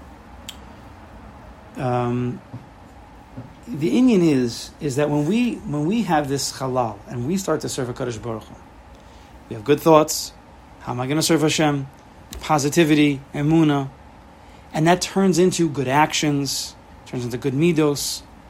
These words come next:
That's a revelation, that's a hisgalus, that I have accepted upon myself the yoke of heaven. Right? If you see me davening and learning,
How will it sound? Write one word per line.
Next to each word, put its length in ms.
That's 440
a 40
revelation, 800
that's 140
a 20
hisgalus, 920
that 140
I 400
have 140
accepted 320
upon 160
myself 320
the 80
yoke 140
of 60
heaven. 260
Right? 240
If 80
you 160
see 180
me 140
davening 380
and 80
learning, 340